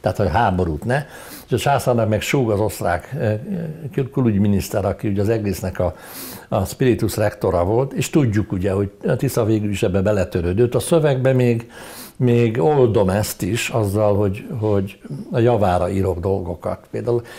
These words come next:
mindenki azt hiszi, hogy, hogy Tisza és, és, eh, Károly Mihály úgy álltak egymással szembe, volt, valóban volt párbaj közöttük, amit Tisza nyert meg.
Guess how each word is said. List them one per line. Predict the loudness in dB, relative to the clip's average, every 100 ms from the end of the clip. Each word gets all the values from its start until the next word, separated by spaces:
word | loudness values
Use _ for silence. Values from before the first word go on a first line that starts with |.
| -4
mindenki | 0 0 2 0
azt | 0
hiszi, | -2 0 0
hogy, | 0 -2 -4 -4
hogy | -2 -2
Tisza | -2 -2 0 0
és, | 0 -4 -8 -10 -14 -6
és, | -2 -2 -4 -10 -10
eh, | -8 -6 -6 -8 -12 -18 -20 -6
Károly | 2 4 4 4
Mihály | 4 2 2
úgy | 2 2 2
álltak | 2 0 -2
egymással | 0 2 0 0 -2 -2
szembe, | 0 2 2 2 2 0
volt, | 2 2 0 0
valóban | 2 2 2 2
volt | 2 0
párbaj | 0 0 0 -2 -2
közöttük, | -2 0 0 -2 -2
amit | -2 -2
Tisza | -2 -4 -2
nyert | -2 -4 -6 -4
meg. | -4 -4